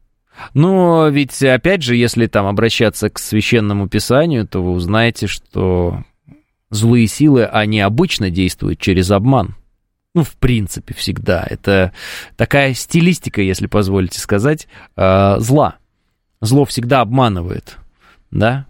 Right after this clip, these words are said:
Тот же самый, э, там, змей-искуситель, он ведь обманул,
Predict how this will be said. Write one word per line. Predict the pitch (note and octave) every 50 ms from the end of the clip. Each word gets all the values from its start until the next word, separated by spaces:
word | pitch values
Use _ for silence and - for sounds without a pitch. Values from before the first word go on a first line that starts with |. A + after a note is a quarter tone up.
| _ _ _ _ _ _ _ _ _ _ _ _ _ _ _ _ _ _ _ _ _
Тот | - C3 A#2
же | C3 C3
самый, | - - C#3+ C3+ C3 C3 B2+ B2 B2 A#2+ A#2 A2 -
э, | - A#2 A2+ A2+ A2 G#2+ G2+
там, | - F2+ G#2+ A2
змей-искуситель, | G#2 A2 C3 C#3+ C#3 C3 A#2+ B2 - - - C#3 - - - A#2 - - F2 F#2+
он | G2 G2
ведь | G2+ F#2+ - G#2+
обманул, | F#2+ F2 G#2+ A2+ A#2+ C#3+ E3+ F3+ B2 - - -